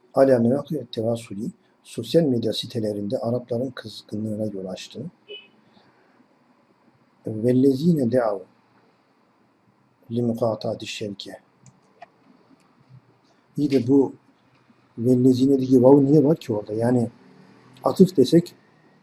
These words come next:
ondan önce ellezineye benzer bir şey yok ki. Araplar,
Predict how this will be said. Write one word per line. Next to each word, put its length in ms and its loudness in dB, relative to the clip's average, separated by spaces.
ondan 340 4
önce 260 4
ellezineye 720 4
benzer 320 4
bir 40 -10
şey 160 -4
yok 240 -4
ki. 160 -16
Araplar, 720 2